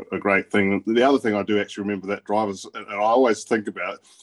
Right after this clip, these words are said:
Adam wears a jumper unless it's ninety degrees, and it was a beautiful London day, and I jumped in his car, and he had a bloody flash jumper. I thought, "Geez, where are you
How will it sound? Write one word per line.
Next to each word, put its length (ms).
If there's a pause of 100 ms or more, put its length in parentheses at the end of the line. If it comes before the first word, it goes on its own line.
(160)
Adam 320
wears 240
a 60
jumper 600
unless 340
it's 200
ninety 360
degrees, 400
and 60
it 60
was 100
a 40
beautiful 440
London 320
day, 80
and 120
I 60
jumped 320
in 80
his 100
car, 220
and 80
he 80
had 80
a 60
bloody 280
flash 380
jumper. 260
I 60
thought, 220
"Geez, 200
where 140
are 100
you 160